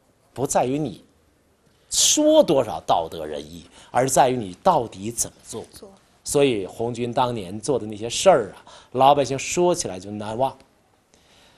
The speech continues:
Speaker 1: 呃，正因为红军在会宁这个地方有那样一些舍生忘死的
Speaker 2: 嗯，嗯。
Speaker 1: 帮助老百姓的事情，所以当地红-，
Speaker 2: 嗯。
Speaker 1: 呃，老百姓才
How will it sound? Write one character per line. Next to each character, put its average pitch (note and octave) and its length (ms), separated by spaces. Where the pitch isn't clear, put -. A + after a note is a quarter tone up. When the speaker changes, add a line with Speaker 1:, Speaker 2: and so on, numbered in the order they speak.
Speaker 1:
呃， D3 580
正 F3 160
因 E3+ 80
为 E3+ 80
红 C3 200
军 C3+ 220
在 A#2+ 300
会 B2+ 240
宁 G#2 200
这 A2+ 120
个 A2+ 80
地 G#2+ 160
方 F2 200
有 G#2+ 160
那 A2+ 140
样 G#2+ 180
一 F#2+ 80
些 A2 160
舍 G#2 160
生 G#2+ 160
忘 G#2 180
死 B3+ 280
的 A3 80
Speaker 2:
嗯， A#3 160
嗯。 A3 160
Speaker 1:
帮 G#2 240
助 G#2 120
老 F#2+ 160
百 F2+ 140
姓 F2 300
的 D#2+ 360
事 - 220
情， F2 180
所 A2 200
以 G#3+ 160
当 C#3+ 200
地 C3 300
红-， A2+ 480
Speaker 2:
嗯。 C3+ 80
Speaker 1:
呃， D#3+ 80
老 C3 160
百 C3+ 140
姓 A#2+ 180
才 G2 260